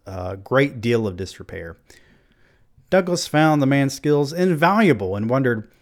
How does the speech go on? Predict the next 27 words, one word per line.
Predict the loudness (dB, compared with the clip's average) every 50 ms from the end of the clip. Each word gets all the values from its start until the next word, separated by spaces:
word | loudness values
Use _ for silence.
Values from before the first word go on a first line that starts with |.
| _ _ _
how | -12 -4 0 2 4
he'd | 4 6
ever | 4 4 4 4 4
managed | 4 4 4 4 4 4 4 4 2 0 -2
without | -4 0 2 2 4 4 2 2
him. | 0 -2 -6 -10 -14 _ _ -16
Still, | -14 -8 0 4 6 6 6 6 4 0 -4 -12 -20 _ _ _ -20 _ _ _
his | -4 -4 -4 -4
presence | -6 _ -8 -4 -4 -2 -2 -2 -4 -4 -4
was | -6 -8 -8 -6
disconcerting | -6 -6 -6 -6 -6 -10 -10 -8 -4 -2 -2 0 0 0 -2 -2
as | -4 -4
he | -4 -2 0
never | 0 0 0 -2 -2 -6
spoke | -6 -6 -2 0 0 0 0
of | -4 -8
his | -8 -10 -12
past | -8 -6 -4 -2 -2 -2 -4 -6 -8 -8
or | -6 -6 -6
family | -4 -2 -2 0 0 0 0 0 0
or | -2 -2
friends, | -4 -6 -4 -2 -2 0 0 -2 -2 -4 -6 -10 -16 -20 -20 _ _ _ _ _ _ _ _ _ _ _ _ _ _ _ -2
and | 2 4
he | 4 4
never | 4 4 4 4 2
went | 2 2 2 2
out, | 2 2 0 0 -2 -6 -10